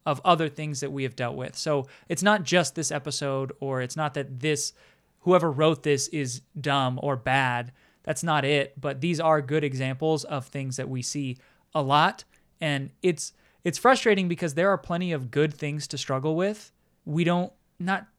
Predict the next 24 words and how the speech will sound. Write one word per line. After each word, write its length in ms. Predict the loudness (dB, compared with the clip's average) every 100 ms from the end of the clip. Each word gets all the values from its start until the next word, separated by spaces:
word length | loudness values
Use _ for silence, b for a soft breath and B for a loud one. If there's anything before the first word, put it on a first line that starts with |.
| -6
don't 160 | -2
wanna 180 | -2 0
waste 260 | 0 0 -2
our 80 | -4
time, 300 | -2 0 0
but 140 | -2
it's, 280 | -2 -4 -8 -14 _ _ _ _ _ _ _ -2
there 160 | 4
are 100 | 4
better 240 | 4 2 2
things 200 | 0 -2
to 80 | 0
struggle 280 | 0 2 0
with 200 | -2 -2
than 160 | -2
these. 320 | 0 0 -2 -8
And 160 | -8
so 140 | -6 -2
we 120 | 0
want 260 | 2 0 0
to 80 |
move 240 | -4 -4 -4
past 320 | -4 -4 -6
them 320 | -6 -6 -8